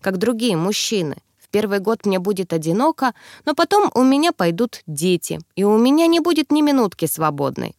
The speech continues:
Он мне нравится. Я его уважаю. Я горжусь тем, что все о нём так хорошо отзываются. Всё это сложится в любовь. Если не сейчас, то когда-нибудь. По крайней мере, я ему нужна.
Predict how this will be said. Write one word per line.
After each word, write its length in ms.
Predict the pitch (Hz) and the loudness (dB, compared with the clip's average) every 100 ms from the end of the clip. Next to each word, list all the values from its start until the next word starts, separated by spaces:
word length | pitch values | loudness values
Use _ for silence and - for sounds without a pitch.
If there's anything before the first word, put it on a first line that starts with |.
| - | -4
Он 160 | 269 | 0
мне 180 | 277 208 | 2 2
нравится. 640 | 175 147 135 127 - - - - | 0 -2 -4 -6 -8 -10 -14 -4
Я 180 | 185 320 | 0 0
его 220 | 269 277 | 2 0
уважаю. 640 | 226 214 151 160 143 143 _ - - - | 2 0 0 -2 -2 -6 _ -20 -16 -2
Я 140 | 240 | 0
горжусь 420 | 233 262 269 269 | 2 0 0 -2
тем, 280 | - 294 294 | 0 0 0
что 260 | - - 226 | 0 -4 -4
все 380 | - - 294 | -4 -2 0
о 80 | 277 | 2
нём 260 | 220 247 262 | 2 2 0
так 220 | - 240 | -2 -4
хорошо 380 | 208 190 185 226 | -2 -2 -2 -4
отзываются. 760 | 202 180 165 147 139 - - - _ - - | -4 -4 -4 -4 -4 -8 -12 -12 _ -20 -16
Всё 220 | - 214 | -4 -2
это 200 | 214 214 | 0 -2
сложится 600 | - 233 254 170 - 147 | -4 -2 -2 -2 -4 -6
в 60 | 147 | -2
любовь. 520 | 170 170 262 196 - - - | -4 0 2 0 -2 -20 -6
Если 260 | 233 254 262 | -2 0 2
не 160 | 254 | 2
сейчас, 540 | 254 285 - 359 339 - | 2 -2 0 2 2 0
то 160 | 311 | -2
когда-нибудь. 1120 | 285 285 277 240 285 262 190 165 147 139 117 - - | 0 0 0 0 2 4 2 0 -2 -6 -8 -16 -10
По 100 | 190 | -8
крайней 320 | - 208 208 | -2 0 2
мере, 240 | 233 302 233 | 2 2 2
я 300 | 160 196 208 | 0 0 2
ему 260 | 277 240 | 4 2
нужна. 560 | 190 175 160 156 139 | 2 -2 -4 -4 -6